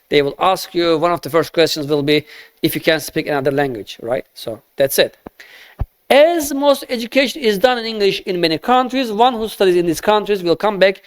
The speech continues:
with the language, with the English language, right? So you will be able to get a job in these companies. Then the final benefit I will mention here is the advantage of building a better networking, which can help a person in many aspects.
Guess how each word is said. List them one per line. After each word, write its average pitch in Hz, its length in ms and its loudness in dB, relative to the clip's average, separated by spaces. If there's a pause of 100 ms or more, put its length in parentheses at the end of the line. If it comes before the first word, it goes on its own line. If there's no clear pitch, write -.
(220)
with 165 180 -2
the 131 80 -4
language, 208 540 0
with 143 140 -10
the 131 80 -6
English 190 300 -4
language, 208 480 -2 (560)
right? 170 340 2
So 170 420 2
you 156 100 -4
will 160 100 2
be 151 80 4
able 131 160 0
to 208 200 0
get 135 140 0
a 127 80 0
job 165 340 2
in 170 60 -10
these 170 120 -10
companies. - 520 -10 (640)
Then 339 320 2
the 320 80 -2
final 320 320 2
benefit 180 500 0
I 185 140 4
will 180 140 -6
mention 220 340 -2
here 214 180 4
is 180 240 4
the 165 100 2
advantage 196 400 -2
of 185 180 -2
building 185 340 2
a 156 80 0
better 143 220 -4
networking, 214 640 -2 (360)
which - 200 0
can 254 140 2
help 254 260 0
a 226 80 0
person 247 340 2
in 214 140 -6
many 226 120 -4
aspects. - 560 -2